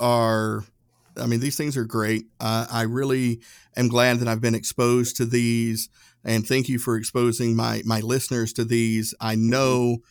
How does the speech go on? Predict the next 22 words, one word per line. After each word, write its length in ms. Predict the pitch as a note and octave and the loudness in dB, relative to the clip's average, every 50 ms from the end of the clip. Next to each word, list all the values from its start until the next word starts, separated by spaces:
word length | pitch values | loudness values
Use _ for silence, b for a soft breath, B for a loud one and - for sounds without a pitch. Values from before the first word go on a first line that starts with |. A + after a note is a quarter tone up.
| b b b b b b | b b b b b b
that 140 | D3+ C#3 A#2+ | -4 0 2
this 180 | C3 C3+ B2+ | 2 2 2
conversation 880 | - - C3 B2 A#2 A#2 A2+ - - B2+ A#2 A2+ A2+ - - A#2 A2+ A2 | 2 2 2 2 2 2 0 0 2 2 2 2 2 2 0 0 0 0
is 140 | G#2+ G#2 A#2 | -2 -2 -2
gonna 240 | A#2 A2+ A2+ A2+ | -2 -2 0 -2
change 680 | G#2+ A2 - C3 A#2 A2+ A#2 A#2 A2+ A2+ A2 A2 A2 - - | -2 -2 -2 0 0 2 2 2 2 2 0 -2 -2 -4 -6
a 80 | A2 | -4
lot 200 | G#2+ A2 A#2 A#2 | 0 0 2 2
of 120 | A2+ A2 - | 0 0 -2
folks' 280 | - A#2 A2+ A2 - | -2 -4 -4 -4 -6
lives. 480 | - A2+ A2 A2 A2 G#2+ G#2+ G#2+ G#2+ - | -6 -4 -2 -2 -2 -2 -4 -6 -8 -8
I 40 | A2 | -8
got 140 | G#2+ G#2+ A2 | -8 -8 -8
a 40 | |
lot 160 | A2 G#2+ A2 G#2+ | -8 -8 -8 -6
of 60 | G#2+ | -6
entrepreneurs, 720 | G#2+ G#2 - - A#2 B2 D3+ D#3+ D3+ C#3+ C#3 C3+ B2+ B2 | -8 -8 -10 -10 -6 -4 -2 -2 0 0 0 -2 -2 -4
a 40 | C3 | -6
lot 60 | - | -6
of 80 | - - | -6 -6
C-suite 480 | - D3 C#3+ C#3 - - C#3 C3 B2 - | -6 -6 -6 -6 -6 -6 -8 -8 -8 -8
folks, 460 | - B2+ A#2+ A#2+ A#2 A#2 - - - | -6 -4 -2 -2 -2 -4 -6 -10 -16